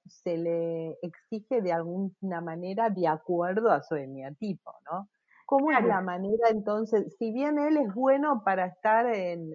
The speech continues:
Speaker 1: en el teléfono, en atención al cliente, pero ¿cómo el jefe debe dirigirse a esta persona para, digamos, tener mayor, eh,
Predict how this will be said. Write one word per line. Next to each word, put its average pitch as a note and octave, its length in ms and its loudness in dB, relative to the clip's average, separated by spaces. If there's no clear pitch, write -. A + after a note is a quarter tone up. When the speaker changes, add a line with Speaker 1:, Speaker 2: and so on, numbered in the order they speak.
Speaker 1:
en E3 220 -10
el D#3+ 180 -10
teléfono, G3 680 -2
en E3 140 -8
atención E3+ 560 -6
al G3+ 160 -2
cliente, C4 640 -2
pero B3 220 6
¿cómo D4+ 480 2
el G#3+ 280 -2
jefe C4+ 420 -2
debe A#3+ 380 2
dirigirse G3 920 -4
a D#3 120 -2
esta D#3 380 -2
persona C3 680 -12
para, D#3+ 280 4
digamos, F3 640 -2
tener E3+ 400 -2
mayor, D#3+ 760 -6
eh, C#3 480 -6